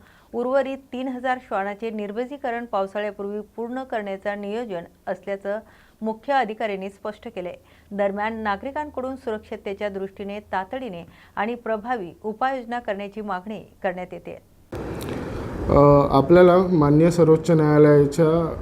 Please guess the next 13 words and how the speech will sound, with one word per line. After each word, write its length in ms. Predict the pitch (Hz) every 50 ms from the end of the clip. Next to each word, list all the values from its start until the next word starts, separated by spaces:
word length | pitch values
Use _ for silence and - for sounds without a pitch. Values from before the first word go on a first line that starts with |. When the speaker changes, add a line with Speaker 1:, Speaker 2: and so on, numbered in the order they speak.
| - -
Speaker 2:
अ, 280 | 123 120 123 127 127 123
मार्गदर्शनामुळे 1000 | 131 135 131 135 139 151 151 156 156 156 - 165 151 147 147 143 143 135 127 143 - - - - - - - -
आपल्याला 420 | 135 127 123 - 156 151 156 160 160
एबीसी 440 | 156 147 147 147 170 165 165 190
कंट्रोल, 440 | 170 170 160 151 147 165 160 151 156
ज्याला 340 | 151 - 143 147 143 143 151 151 147 147 139 135 131 127 127 123 -
एबीसी 320 | 139 131 135 160 - 165
कंट्रोल 280 | 151 156 151 147 156 160
प्रोग्राम 500 | 151 - 143 139 139 151 156 156 156 156
जो 120 | 143 151
आहे 540 | 143 131 123 117 117 104 - - - - - - - - - - - - - -
तो, 340 | 160 165 170 170 160 156 -
अ, 80 | 143